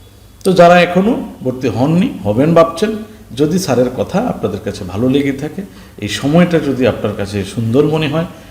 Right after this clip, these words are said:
এবং খরচ বহন করার মানসিকতা যদি আপনার থাকে, তাহলে আপনি নিচে দেয়া নাম্বারে ইমো বা WhatsApp-এ স্যারের সাথে যোগাযোগ করে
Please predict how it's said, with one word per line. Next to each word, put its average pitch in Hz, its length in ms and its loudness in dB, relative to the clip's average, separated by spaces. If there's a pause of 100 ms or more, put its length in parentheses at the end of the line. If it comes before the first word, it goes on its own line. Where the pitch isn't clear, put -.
এবং 113 360 -2
খরচ 185 280 4
বহন 135 340 2
করার 117 240 0
মানসিকতা 104 640 -4
যদি 107 280 -6
আপনার 92 320 -6
থাকে, 190 280 -6 (420)
তাহলে 302 240 4
আপনি 247 240 0 (380)
নিচে 175 280 4
দেয়া 131 200 4
নাম্বারে 104 420 -2 (220)
ইমো 196 420 2
বা 95 80 0 (140)
WhatsApp-এ 123 480 -4 (340)
স্যারের 110 240 -4
সাথে 101 300 -4
যোগাযোগ 110 480 -2
করে 214 180 -6